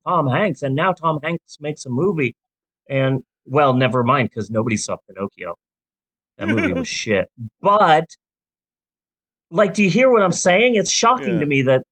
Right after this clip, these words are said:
Speaker 1: that, like, there are Tom Hanks movies people don't know about.
Speaker 2: Yeah. I, but, but, uh, see, now, now that I, now that I looked it up on I M D B and I had a look at it,
Speaker 1: Yeah.
Speaker 2: how can you expect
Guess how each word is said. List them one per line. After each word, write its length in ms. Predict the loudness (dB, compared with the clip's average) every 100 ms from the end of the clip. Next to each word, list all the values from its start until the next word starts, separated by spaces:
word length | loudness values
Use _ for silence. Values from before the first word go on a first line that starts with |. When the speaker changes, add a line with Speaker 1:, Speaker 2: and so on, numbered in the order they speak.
| -4
Speaker 1:
that, 220 | -2 0
like, 260 | 0 0 _ _ _ _ _ _ _
there 260 | 0 2 4
are 140 | 4 2 -4 _ _ _ _ -2
Tom 200 | 0 2
Hanks 280 | 0 -2 0
movies 320 | 0 0 -4
people 240 | -2 0
don't 220 | 2 2
know 180 | 4 4
about. 260 | 4 2 -4 -8 _ _ _ _ _ _ _ _ _
Speaker 2:
Yeah. 320 | -6 -4 -6 _ _ _ -20 _ _ _ -18
I, 100 | -18 _ -20 _ -16
but, 340 | -6 -6 -6
but, 180 | -10 -12 _ _ _ _ _ _ _ _ _ _ -14
uh, 240 | -12 -10
see, 320 | -8 -8 -10
now, 240 | -6 -4 -4
now 240 | -4 -4
that 140 | -2 -2
I, 80 | -4
now 340 | -6 -2 -2
that 100 | 0
I 120 | -2
looked 400 | -2 -4 -6 _
it 60 | -6
up 200 | -6 -6
on 180 | -8 -4
I 200 | -4 -4
M 180 | -6
D 140 | -8 -8
B 200 | -4 -4
and 140 | -4
I 60 | -6
had 240 | -6 -6
a 40 | -6
look 300 | -6 -6 -6
at 240 | -4 -4
it, 140 | -6 _ _ _ _ _ _ _ _ _ _ _ _ -4
Speaker 1:
Yeah. 140 | -4
Speaker 2:
how 280 | -2 -4 -4
can 160 | -4 -4
you 160 | -2
expect 480 | -4 -6 -16 -14 -14